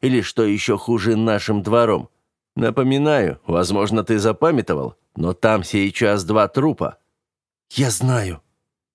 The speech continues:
Если, конечно, Скэрилл не утаил от нас ещё больше трупов. "Не хочу об этом даже думать". "Вот что я тебе скажу, Джером",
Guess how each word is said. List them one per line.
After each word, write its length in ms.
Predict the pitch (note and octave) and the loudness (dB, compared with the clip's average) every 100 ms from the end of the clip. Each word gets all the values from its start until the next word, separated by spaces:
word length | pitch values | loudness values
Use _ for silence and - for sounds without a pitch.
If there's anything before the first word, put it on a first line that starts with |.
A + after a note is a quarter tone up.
| _ _ - | _ _ -2
Если, 320 | E3+ E3+ E3 | -2 0 0
конечно, 480 | C#3+ D#3 D#3 - C3+ | 0 2 0 0 -2
Скэрилл 520 | - - D3 C3 A#2+ | -2 2 2 4 2
не 140 | A#2+ | 2
утаил 440 | A#2+ A#2+ A#2+ B2+ A#2 | 2 2 2 2 2
от 240 | A2 A2 | 0 0
нас 260 | B2 G#2+ - | 0 -2 -2
ещё 480 | G2+ A2+ - A#2+ F#2+ | -4 -4 -2 0 0
больше 460 | C#2 D#2+ D2 D#2+ | 0 -2 -2 -6
трупов. 500 | - D#2 C#2+ C2 - _ _ _ _ _ _ _ _ _ - | -4 -6 -6 -12 -14 _ _ _ _ _ _ _ _ _ -4
"Не 120 | B2 | -4
хочу 380 | - B2+ - A#2+ | -2 -2 0 -2
об 180 | G2+ A2+ | 0 -2
этом 360 | - F#2+ D2+ | -2 -4 -2
даже 300 | F#2+ F2+ G2 | -2 -2 -4
думать". 500 | D#2+ B2+ G2 F#2 - _ _ _ _ _ _ _ _ _ _ | -2 -2 -2 -8 -14 _ _ _ _ _ _ _ _ _ _
"Вот 300 | - E3+ F#3+ | 0 0 0
что 180 | - F#2+ | -2 -2
я 140 | F2+ | -2
тебе 240 | E2 D#2+ F2 | -2 -4 -4
скажу, 500 | - G2+ G2 E2+ - | -2 -2 0 -2 -4
Джером", 480 | - G#2+ G#2+ G#2 - | -2 0 2 0 -2